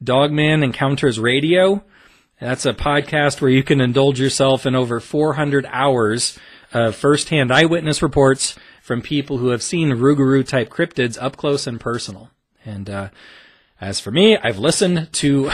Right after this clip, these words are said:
<laughs> almost every single minute of those four hundred plus hours of werewolf sightings, and, and it is, it is, uh, yeah, goosebumps guaranteed. I'll leave it at that. <laughs> But,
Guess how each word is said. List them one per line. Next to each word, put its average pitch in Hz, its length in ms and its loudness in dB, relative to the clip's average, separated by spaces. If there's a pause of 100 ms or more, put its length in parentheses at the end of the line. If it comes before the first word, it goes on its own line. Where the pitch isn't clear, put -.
(140)
<laughs> - 160 2
almost 139 400 0
every 143 220 4
single 143 320 0
minute 185 340 2
of 127 160 -2
those 131 220 2
four 139 260 0
hundred 143 320 0
plus 139 260 -2
hours 175 480 2 (440)
of 117 200 0
werewolf 160 400 2
sightings, 165 520 0
and, 120 240 -4
and 113 200 -4
it 123 120 -4
is, 110 340 -4 (640)
it 113 200 -6
is, 104 420 -4
uh, 95 320 -10 (220)
yeah, 98 220 -10
goosebumps 113 580 -2
guaranteed. 101 480 -2
I'll 90 80 -8
leave 95 180 -8
it 90 80 -12
at 87 120 -16
that. - 260 -18
<laughs> - 40 -20 (920)
But, - 320 -6